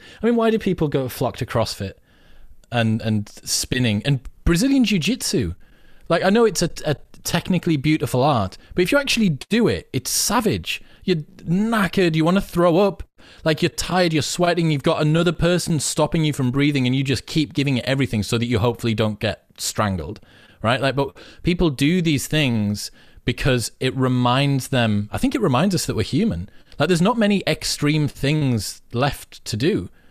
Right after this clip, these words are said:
Like, the people that are listening, a good thought experiment for this is, when was the last ti-, the last time that you were genuinely scared?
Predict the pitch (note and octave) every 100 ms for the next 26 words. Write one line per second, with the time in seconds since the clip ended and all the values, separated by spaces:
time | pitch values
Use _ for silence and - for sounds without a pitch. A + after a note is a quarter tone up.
0 | - _ - D3 D#3+ D#3+ G#3 G3 D3+ B2
1 | F3 - F3+ C3 B2+ - D3 F3 - C#3
2 | B2 A2+ A2+ A2+ A#2+ B2+ C3+ E3+ F3 C#3+
3 | C3 D3+ - C3 - B2 C#3 - C3+ D3+
4 | G2+ A#2 A2 G2+ B2+ B2+ B2 A#2 A2+ G2+
5 | - - A2 A2+ G2 -